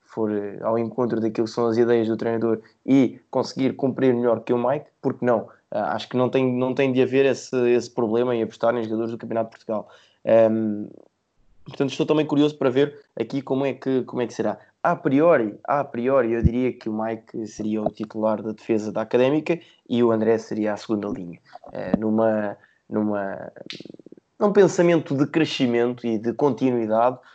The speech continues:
eh, obviamente que o Mike também já tem trinta anos e, portanto,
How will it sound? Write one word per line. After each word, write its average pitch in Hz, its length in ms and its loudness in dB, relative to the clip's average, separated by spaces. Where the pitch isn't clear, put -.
eh, 107 380 2
obviamente 110 360 -6
que - 80 -8
o 117 80 -4
Mike 120 320 0
também 113 380 -2
já 110 140 -2
tem 107 160 -6
trinta 110 280 -4
anos 131 240 -2
e, 123 80 -6
portanto, 131 340 -4